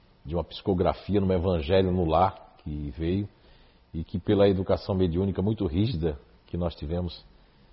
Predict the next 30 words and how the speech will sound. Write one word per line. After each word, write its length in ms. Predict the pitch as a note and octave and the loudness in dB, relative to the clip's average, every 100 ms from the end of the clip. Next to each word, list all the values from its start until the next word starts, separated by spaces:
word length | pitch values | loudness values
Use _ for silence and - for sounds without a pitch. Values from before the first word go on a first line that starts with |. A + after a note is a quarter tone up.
| - - - - - | -20 -20 -20 -20 -12
e, 840 | D2 D#2 D#2 D#2+ D2+ D#2 C#2+ C2+ - _ _ _ _ _ _ D#2+ | -8 -8 -6 -6 -8 -8 -10 -12 -18 _ _ _ _ _ _ -4
e 100 | E2+ | 0
eu 340 | F#2 F#2+ F2+ - | 0 0 -4 -10
queria 260 | - F#2 F#2+ | -6 0 0
rechaçar 640 | E2+ G#2 - A#2 - F#2+ | 0 -2 0 -2 2 2
aquela 260 | F#2+ G2 F#2+ | 2 0 -2
psicografia, 840 | - - F#2+ G#2 F#2 - G2 A#2 - - - - | -2 -4 -2 -2 -4 -6 -4 -4 -6 -20 -20 -8
mas 140 | - - | -4 0
como 200 | G#3 F3+ | 0 2
veio 140 | C3+ | 2
uma 80 | A#2 | 2
psicografia 580 | - A2 G#2+ F2+ - F#2 | 2 4 6 4 2 0
pra 160 | - | 2
uma 220 | F2+ E2 C#2+ | 0 0 -4
pessoa 400 | D#2+ D2 F2+ D#2+ | -6 -6 -4 -2
da 80 | |
família 420 | D#2 E2+ D#2 D#2+ D#2 | -2 -4 -4 -2 0
lá, 120 | D#2+ | 0
uma 160 | E2 | -2
pessoa 260 | D2 - E2+ | -4 -6 -4
que 80 | F2 | -2
eu 40 | |
não 80 | E2+ | -4
conhecia, 420 | E2+ D#2+ - G2 | -4 -8 -4 -4
nunca 220 | F2 E2 | -2 -4
tinha 180 | D2+ D#2+ | -6 -6
visto 160 | D2+ - | -8 -8
na 60 | |
minha 160 | D2+ D2 | -8 -8
vida, 260 | D2 F2+ | -8 -8